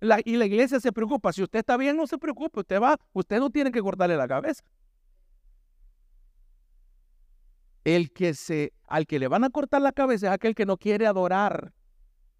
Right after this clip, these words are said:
la imagen del anticristo.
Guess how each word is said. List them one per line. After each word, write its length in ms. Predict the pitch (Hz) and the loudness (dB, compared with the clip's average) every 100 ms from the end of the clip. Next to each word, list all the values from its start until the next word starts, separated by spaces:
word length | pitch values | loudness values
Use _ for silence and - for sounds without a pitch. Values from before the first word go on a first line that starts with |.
| _ _ - - | _ _ -20 -6
la 180 | 135 | -2
imagen 680 | 143 135 160 208 - 113 127 - - - - - - _ _ _ | -2 0 2 2 0 -10 -10 -16 -20 -20 -20 -20 -20 _ _ _
del 140 | - 101 | -4 0
anticristo. 680 | 110 151 - 190 143 - | 0 -2 2 2 2 -6